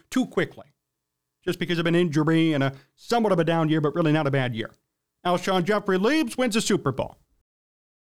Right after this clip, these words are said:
They kept getting rid of the wrong players. And they were doing it for dumb reasons. And then even Ryan Pace and Matt Nagy. Mitch Trubisky is a huge example, but what about even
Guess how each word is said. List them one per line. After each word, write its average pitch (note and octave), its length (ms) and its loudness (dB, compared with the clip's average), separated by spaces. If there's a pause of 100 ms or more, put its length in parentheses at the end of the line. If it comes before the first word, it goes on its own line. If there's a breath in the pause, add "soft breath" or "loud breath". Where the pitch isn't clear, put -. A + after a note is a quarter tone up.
(320)
They D3+ 140 0
kept E4 300 -4
getting A#3+ 200 -2
rid G#3+ 140 0
of F#3+ 40 -2
the F3+ 140 2
wrong F3+ 500 -2
players. - 600 -6 (800)
And G#3+ 80 -8
they A3 40 4
were A3 120 0
doing C#4+ 240 2
it A#3+ 120 -2
for G3 220 -4 (100)
dumb F#3 280 0
reasons. - 500 -4 (1600)
And D#3 140 2
then F3+ 100 2
even G3 220 2
Ryan F#3 280 2
Pace F#3 520 -4
and F3+ 120 0
Matt F3+ 180 0
Nagy. F3 360 0
Mitch D#3 240 -4
Trubisky F3+ 440 0
is C#3+ 80 0
a C3 60 0
huge F#3+ 320 0
example, G3 440 0
but C#3 140 -4
what E3+ 140 0
about F3+ 280 2
even F3 300 0